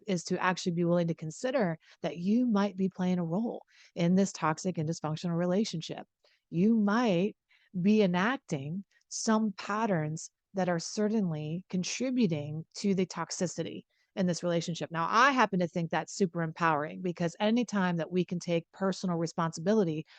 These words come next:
we regain our personal power, because your power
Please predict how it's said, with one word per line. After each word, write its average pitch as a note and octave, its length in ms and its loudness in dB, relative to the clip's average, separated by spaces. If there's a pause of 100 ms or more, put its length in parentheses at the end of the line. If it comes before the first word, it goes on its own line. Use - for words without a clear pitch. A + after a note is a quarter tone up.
(120)
we G#3+ 260 8
regain F#3 800 4
our G3 240 4
personal E3+ 540 -2
power, F#3 440 2 (300)
because F#3 280 4
your G#3+ 120 8
power G#3 600 2